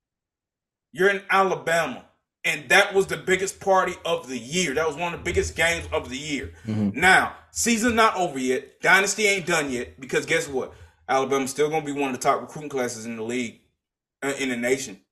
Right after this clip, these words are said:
Speaker 1: That ain't dying as long as Nick Saban's there. That's still there. Talent is still there.
Speaker 2: Dabo's
Speaker 1: Development,
Speaker 2: had top recruiting classes.
Speaker 1: development.
Speaker 2: Look at where they're at.
Speaker 1: And, yeah.
Speaker 2: Dabo.
Speaker 1: So,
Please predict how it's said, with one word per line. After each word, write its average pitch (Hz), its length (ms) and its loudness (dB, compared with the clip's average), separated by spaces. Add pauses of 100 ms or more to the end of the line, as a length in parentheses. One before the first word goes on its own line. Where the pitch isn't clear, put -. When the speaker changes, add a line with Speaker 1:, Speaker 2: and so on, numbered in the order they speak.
(160)
Speaker 1:
That 123 160 2
ain't 165 160 2
dying 123 340 -2 (120)
as 120 160 -10
long 135 140 -4
as 123 60 -4
Nick 123 120 -4
Saban's 127 460 0
there. 113 300 -4 (1000)
That's 147 180 2
still 139 220 4
there. 123 380 0 (720)
Talent 156 320 0
is 139 80 -6
still 139 240 4
there. 120 380 -2 (680)
Speaker 2:
Dabo's 117 160 6
Speaker 1:
Development, 107 280 6
Speaker 2:
had 104 180 4
top 107 260 0
recruiting 104 340 -2
classes. 104 300 4
Speaker 1:
development. 104 120 -2
Speaker 2:
Look 107 160 0
at 104 60 -2
where 101 80 0
they're 107 180 4
at. 98 200 0 (240)
Speaker 1:
And, 151 960 0 (1120)
yeah. 160 520 6 (960)
Speaker 2:
Dabo. 104 360 0
Speaker 1:
So, 160 540 4